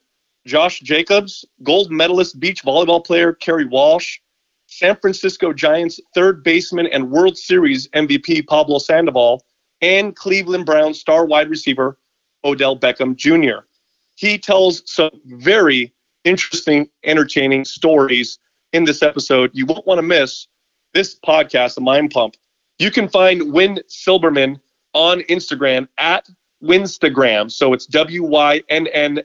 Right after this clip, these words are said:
S S T A G R A M. He also has a website, winsmedia dot com. That's W Y N N S M E D I A dot com. Uh, also, this episode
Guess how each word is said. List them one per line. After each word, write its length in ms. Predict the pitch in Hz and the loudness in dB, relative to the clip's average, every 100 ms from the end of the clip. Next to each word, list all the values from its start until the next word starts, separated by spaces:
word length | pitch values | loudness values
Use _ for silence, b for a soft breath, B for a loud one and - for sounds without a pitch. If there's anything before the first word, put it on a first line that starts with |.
| - | -2
S 220 | 165 165 - | -2 -2 -2
S 260 | 147 147 - | 0 -2 -12
T 260 | - 170 165 | -8 -4 0
A 200 | 151 139 | 0 -2
G 380 | 127 160 165 160 | -4 -4 -4 0
R 240 | 147 139 | 0 0
A 220 | 143 135 135 | 0 -4 -2
M. 320 | 143 151 175 190 _ _ _ | 0 0 -2 -12 _ _ _
He 100 | 156 | -2
also 220 | 175 196 | 0 0
has 100 | 151 | -2
a 40 | |
website, 600 | 131 147 165 - 120 117 - _ _ _ - | 0 0 0 0 0 0 -4 _ _ _ -8
winsmedia 1080 | 131 170 180 175 - 151 151 165 135 120 120 | 0 0 0 -8 -6 -2 0 0 0 0 2
dot 200 | 139 135 | 0 0
com. 220 | - 135 | 0 0
That's 140 | 135 123 | 0 -2
W 320 | 143 143 147 | -2 0 -2
Y 400 | 131 135 131 135 - | 0 2 2 0 -2
N 160 | 156 | -2
N 320 | 151 147 139 143 | 0 -2 -2 -4
S 280 | - 175 - - | -2 -2 -4 -6
M 240 | 147 143 139 - | -2 -2 -4 -4
E 240 | 175 180 | -4 -4
D 260 | 147 151 - | -4 -4 0
I 220 | 143 139 - | 0 0 0
A 340 | 160 160 165 _ _ - | 0 0 -2 _ _ -2
dot 180 | 135 131 | -2 0
com. 320 | 120 104 104 _ _ - | -2 -2 -6 _ _ -4
Uh, 160 | 131 127 - | -2 -2 0
also, 600 | 185 226 - 170 139 135 | 0 0 -2 0 0 -2
this 220 | 151 - - | -4 -4 -2
episode 560 | 208 202 - 196 196 | -2 -4 0 2 2